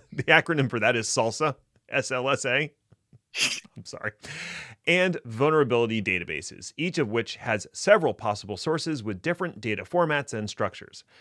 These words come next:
Guac attempts to normalize the data from each source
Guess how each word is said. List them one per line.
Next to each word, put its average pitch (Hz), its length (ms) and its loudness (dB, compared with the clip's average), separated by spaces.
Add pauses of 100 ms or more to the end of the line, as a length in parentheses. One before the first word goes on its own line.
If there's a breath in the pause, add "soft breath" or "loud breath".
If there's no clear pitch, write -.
(500 soft breath)
Guac 120 360 2
attempts 139 380 -6
to 123 280 -4
normalize 110 760 2
the 98 120 -4
data 95 340 -2
from 104 320 -6
each 101 220 -6
source 110 420 -4